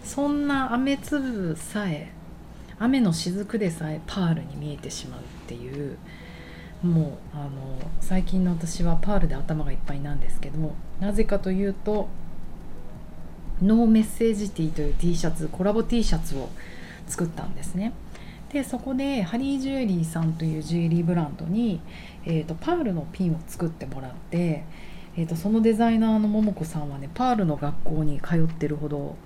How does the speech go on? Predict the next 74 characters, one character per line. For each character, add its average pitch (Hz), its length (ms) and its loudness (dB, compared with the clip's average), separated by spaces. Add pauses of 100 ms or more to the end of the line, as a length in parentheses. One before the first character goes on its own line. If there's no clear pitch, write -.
(120)
あ - 120 12
の、 - 180 10
パ 165 260 4
ー 156 60 4
ル 151 180 2
博 143 260 -2
士 139 160 -8
な 131 100 -10
ん - 100 -10
で - 80 -14
す - 100 -8
け 135 120 -8
ど、 147 200 -4 (800)
私 185 380 8
も、 220 360 4 (640)
自 175 120 8
分 208 240 6
も 214 100 2
ね、 220 240 2
パ 220 200 -2
ー 208 80 -4
ル 165 100 -4
好 147 60 -8 (180)
き 208 180 -6
だ 190 140 0
な 175 160 2
と 160 200 -6
思 160 200 4
う 160 60 4
け 160 120 -4
ど、 143 280 -6
あ 208 100 -2
ん 320 460 0
ま 311 100 2
り 285 100 0
よ 277 140 0
く - 260 -4
分 165 120 -4
か 165 100 -4
っ 160 40 -2
て 160 120 -6
な 143 100 -8
く - 80 -14
て、 - 140 -8
す - 200 -6
っ - 20 -2 (160)
ご 359 160 4
い 349 60 4
高 240 280 0
い 233 60 2
も 214 140 0
の 185 80 0
も 175 100 0
あ 165 60 0
る 160 80 -2
け 156 120 -6
ど、 170 360 0 (760)
す - 200 -14
ご 175 120 2
い 226 60 4
安 175 260 0
い 175 60 2
も 156 140 2
の 151 60 -4
も 147 120 -6
あ 143 40 -8
る 135 60 -12
じ 139 100 -12
ゃ 135 40 -10
な 135 120 -12
い 131 60 -12
で - 140 -14
す - 100 -16
か。 - 80 -14